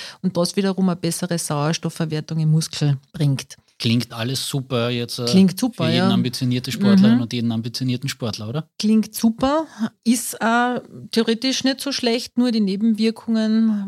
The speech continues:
Speaker 1: weil es ist ja eigentlich, jedes Medikament ist ja eigentlich für kranke Menschen erfunden worden. Und die Nebenwirkungen sind, können halt auch fatal sein, bis von Herzinfarkt, bis Schlaganfall, bis irgendwelchen Pulmonalembolien,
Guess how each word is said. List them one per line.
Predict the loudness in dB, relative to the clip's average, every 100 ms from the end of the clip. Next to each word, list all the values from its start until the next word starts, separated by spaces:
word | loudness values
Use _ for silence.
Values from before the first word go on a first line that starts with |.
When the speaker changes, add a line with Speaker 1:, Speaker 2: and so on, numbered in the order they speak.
| -4
Speaker 1:
weil | -2 -2
es | -2
ist | -4
ja | -4
eigentlich, | -2 -2 -2 -4
jedes | -4 0
Medikament | 0 0 2 2 2
ist | 0 -2
ja | -4
eigentlich | -2 -2 0 -2 -4
für | -6 -2 0 0 -2 -6 -12
kranke | -4 -2 0 0
Menschen | 0 0 0 2 2 -2
erfunden | -4 -4 -2 -4 -2 -2
worden. | 2 0 0 -8 -12 -12 -14 -16 _
Und | -2 2 2 0 -2
die |
Nebenwirkungen | 0 2 2 2 2 0 2
sind, | 0 0
können | 2 0
halt | 0 -2
auch | -2
fatal | -2 -2 -4 -6
sein, | -2 0 0 0
bis | -2 -2
von | -2 0
Herzinfarkt, | 0 0 -2 0 -6 -6 -6
bis | -6
Schlaganfall, | -6 -6 -4 -4 -4 -2 -2 -2
bis | -2 -4 -4 -6 -6 -8
irgendwelchen | -4 -4 -2 -4 -4 -2 0 2 2 -2 -2
Pulmonalembolien, | 2 2 0 -4 -4 -2 -2 0 2 2